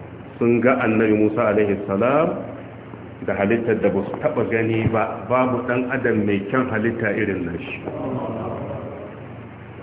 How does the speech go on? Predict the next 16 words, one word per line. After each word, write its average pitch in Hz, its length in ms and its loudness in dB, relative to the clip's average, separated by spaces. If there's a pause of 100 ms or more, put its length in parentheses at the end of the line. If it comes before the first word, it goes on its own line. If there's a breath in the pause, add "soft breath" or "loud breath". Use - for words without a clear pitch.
(680)
Ba 127 100 6
su 123 140 2
taɓa - 280 6
ganin 131 380 6
halitta 120 480 2
mai 98 220 4
kyau 143 200 2
irin 131 240 4
nashi 107 240 0
ba. - 140 -6 (460 loud breath)
Annabi 165 320 4
sallallahu 147 520 8
alaihi 135 160 8
wasallam 147 400 8
ya 135 100 8 (100)
ce, 101 200 2